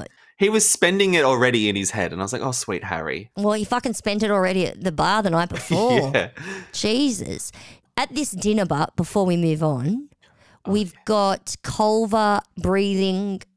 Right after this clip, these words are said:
Speaker 1: doing, like, A S M R in the primary's ear. Would you be up for that?
Speaker 2: I'd cream my pants.
Speaker 1: I don't think I'd be up for that. I don't want some stranger doing that.
Speaker 2: It's not a stranger, it's Culver.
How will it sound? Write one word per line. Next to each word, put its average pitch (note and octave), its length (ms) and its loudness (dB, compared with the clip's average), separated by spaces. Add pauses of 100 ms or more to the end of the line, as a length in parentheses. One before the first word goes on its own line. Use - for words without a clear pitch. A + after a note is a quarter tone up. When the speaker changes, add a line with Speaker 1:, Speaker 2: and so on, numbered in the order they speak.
(540)
Speaker 1:
doing, G3+ 220 0
like, F#3 220 0
A F3+ 140 2
S F3+ 180 -2
M F#3+ 140 2
R E3 240 4
in D#3+ 360 0 (200)
the D#3 420 0
primary's D#3+ 640 -2
ear. D3 380 -4
Would G3+ 220 -2
you F#4 120 2
be G4 140 2
up C4 180 -4
for B3+ 100 -6
that? A#3 280 -4 (380)
Speaker 2:
I'd D3 280 0
cream A#2+ 340 2
my G2 160 0
pants. - 680 -10 (140)
Speaker 1:
I G3 120 -4
don't F#3+ 180 -2
think C#3+ 220 -10
I'd C3 120 -12
be C3+ 140 -12
up B2 140 -12
for - 160 -14
that. C3+ 300 -8 (220)
I D4 80 -6
don't G#4 100 -6
want G#4+ 120 -8
some F#4 180 -6
stranger D#3 580 -2
doing D#3 300 0
that. B3+ 320 0 (120)
Speaker 2:
It's - 140 -18
not E3+ 100 -8
a - 40 -6
stranger, F2 440 -6
it's D2 120 -10
Culver. F2+ 480 -6